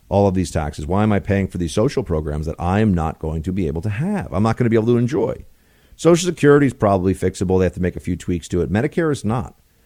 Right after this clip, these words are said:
And Medicare i-, i-, is something that can't continue as it is indefinitely. And yet the Democrat Party is essentially now a Medicare for all party. So their,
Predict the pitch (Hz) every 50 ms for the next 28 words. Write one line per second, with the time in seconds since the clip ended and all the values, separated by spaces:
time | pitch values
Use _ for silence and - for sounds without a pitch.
0 | _ _ _ _ _ _ _ _ 110 123 135 180 233 262 185 - 208 202 190 175
1 | 165 160 147 - 90 117 123 - - 123 135 120 - 147 131 131 - 160 156 143
2 | 143 135 120 - - - - 151 160 147 117 - 147 131 117 - 139 143 143 135
3 | 123 117 107 104 101 - - _ _ _ _ _ _ _ - - - - _ _
4 | _ _ _ _ _ _ _ _ _ _ _ _ _ _ - 120 127 139 139 113
5 | 123 123 127 - 147 147 127 101 87 92 92 101 - - - - - 123 117 101
6 | 120 135 147 - 110 92 76 - - 55 58 110 117 - _ _ _ _ _ _
7 | _ _ - - - _ - 139 139 143 147 147 147 143 143 143 143 - - -
8 | - 85 113 117 123 143 139 135 127 107 143 147 165 151 - 156 143 135 120 -
9 | - 147 190 247 240 196 123 107 110 139 156 - _ _ _ _ _ _ _ _
10 | _ _ _ 120 139 147 143 123 131 123 - 196 220 269 - - 226 175 147 143
11 | 139 127 127 139 151 151 - 170 151 156 - 143 143 135 135 127 - 156 110 101
12 | - - - - - - - 113 107 95 92 90 87 87 120 147 180 202 214 214
13 | 180 -